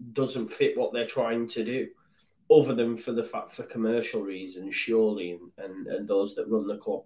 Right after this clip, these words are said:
probably say to her, "Look, you, you're gonna have to use him." And, and Eric's probably looking at it and think, "Well, I can use him in the, you, you know, the Europa League or whatever." But I, I, I, to be honest, I think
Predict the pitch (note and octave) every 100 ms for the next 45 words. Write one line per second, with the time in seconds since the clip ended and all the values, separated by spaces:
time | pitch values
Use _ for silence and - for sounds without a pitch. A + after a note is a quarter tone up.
0 | _ - - G2+ G2 - G#2+ G#2+ G#2+ F#2
1 | F#2 A2 A2 A2 - - A2+ A2 G2+ G2+
2 | G#2 A2 A2 D3+ D3 A2+ F#2+ F2+ - -
3 | - - - - G2 G#2+ G#2+ G#2 - A#2+
4 | G#2+ A2 G#2 G#2+ A2 A#2 G#2+ G#2 G#2 A2
5 | G2 G2+ - - F2+ F#2 F#2 F2+ F2+ F#2
6 | F#2 F2+ - - G#2+ A2 - A2 G#2 F2+
7 | F#2+ F#2+ G#2 G2+ - F#2+ G#2+ G#2+ G2+ G2+
8 | G2 G2 G2 G2 F#2+ G#2 - - - -
9 | _ _ _ _ _ _ _ _ _ _
10 | _ _ _ - - - - - - -
11 | - - - - A3+ C#4+ F3+ - - G#3+
12 | G#3+ F3+ -